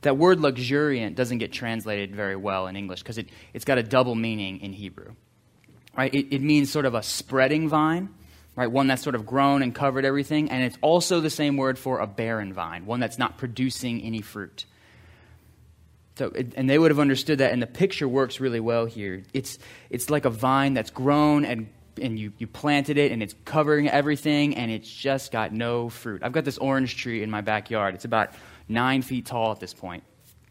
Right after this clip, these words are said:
I've had it about five years, and this year it put out one orange. <laughs> So it's got one more year, or I'm cutting that thing down. And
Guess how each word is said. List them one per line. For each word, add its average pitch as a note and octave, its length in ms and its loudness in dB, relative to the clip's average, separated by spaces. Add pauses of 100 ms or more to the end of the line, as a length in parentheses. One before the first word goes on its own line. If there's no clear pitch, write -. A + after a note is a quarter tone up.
(360)
I've B2 120 -14
had B2+ 120 2
it B2+ 60 4
about B2 240 2
five A#2+ 260 0
years, A2+ 280 -4
and G#2+ 120 -8
this A#2 200 -6
year B2+ 100 -2
it A2 100 -6
put A#2+ 200 -2
out A2 240 -2 (400)
one C3 380 -2
orange. F2 580 -8 (1500)
<laughs> - 260 -10 (720)
So B2+ 140 -2
it's C3 100 2
got C#3+ 160 8
one D#3 160 8
more E3 140 6
year, D#3 300 8
or A#2 40 6
I'm A#2+ 140 4
cutting C3+ 280 0
that B2+ 100 -4
thing B2 180 -4
down. G#2 260 -4 (540)
And D3 100 -14